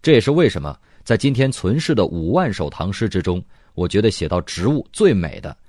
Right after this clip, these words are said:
是这一首几乎所有小孩子都会背的诗：“远上寒山石径斜，白云生处有人家。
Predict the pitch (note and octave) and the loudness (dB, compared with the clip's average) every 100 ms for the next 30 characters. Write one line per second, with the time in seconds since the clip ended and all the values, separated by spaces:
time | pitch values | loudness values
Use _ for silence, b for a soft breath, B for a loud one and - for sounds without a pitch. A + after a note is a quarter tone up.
0 | _ - G#2 A2 G2+ F2 D2 - G#2+ G#2+ | _ -6 -2 0 0 -2 -6 -6 -4 -4
1 | - A#2+ G3 C3+ D2+ - D#2 F2+ E3+ F#3 | -2 0 2 0 -2 -4 -4 0 0 0
2 | G2 F2 - - C#2+ - _ _ _ _ | 0 -4 -6 -10 -12 -16 _ _ _ _
3 | _ _ _ _ _ _ - G#2 G#2+ F#2+ | _ _ _ _ _ _ -8 2 4 4
4 | F2+ F3 C#3 D2+ D2+ G2 - A#2+ A#2+ - | 2 0 -2 -2 -2 -2 0 0 -2 -6
5 | _ - - F2 G#2 C3 D3 E2+ - D#2+ | _ -14 -8 -2 -2 0 -4 -4 -8 -8
6 | D2 F2 - _ _ _ _ _ _ D#2+ | -6 -8 -10 _ _ _ _ _ _ -2
7 | E2 G2 E2 E2 A2 E3 E3+ - B2+ C2+ | 0 0 -2 -4 -2 -2 -2 -4 -6 -8
8 | - - _ _ E2 D2+ A#1+ A#1+ D2 D#2 | -14 -20 _ _ -4 -4 -6 -12 -10 -8
9 | - E2+ F#2+ | -6 -8 -8